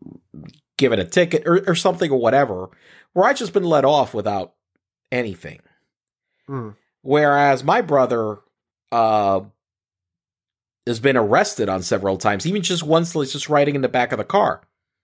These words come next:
Speaker 1: And I will attribute it princip-, mainly because my brother has a very thick accent when he
Speaker 2: Mm.
Speaker 1: speaks English, and I don't. And so I don't get, you know, they look at me and they think I'm white.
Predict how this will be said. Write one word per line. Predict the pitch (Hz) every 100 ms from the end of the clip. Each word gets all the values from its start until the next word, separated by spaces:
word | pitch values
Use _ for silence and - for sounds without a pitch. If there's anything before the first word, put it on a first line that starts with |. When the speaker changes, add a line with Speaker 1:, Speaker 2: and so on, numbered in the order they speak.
| _ _ _ -
Speaker 1:
And | 202 190 185 180
I | 180
will | 196 202 190
attribute | 175 247 285 277
it | 170 160 _ _
princip-, | - 262 - - - 160
mainly | 170 156 202 359 180
because | 156 175 165 156 - _ _ _
my | 123 262
brother | 359 262 247 196
has | 180 196 185
a | 175
very | 147 202 220 214
thick | 180 208 208 208
accent | 185 269 - - 135 - _ _ -
when | 147 156
he |
Speaker 2:
Mm. | 117
Speaker 1:
speaks | 101 170 -
English, | 320 294 - -
and | 147
I | 190 214 147 -
don't. | - 349 - - - _ _ _ _ _ _ _ _ _ _ _ _ _ _ _ _ _ _ _ _ -
And | 202
so | 269 - -
I | 240 359
don't | 294 175 _
get, | - - 190 165 _ _ _ _ _ _ -
you | 175 226
know, | 190 175
they | 214
look | 294 254 262
at | 196 -
me | 170 170 180 -
and | 160 160 160 160 151
they | 190 254
think | 208 196 190
I'm | 196 190
white. | 269 415 330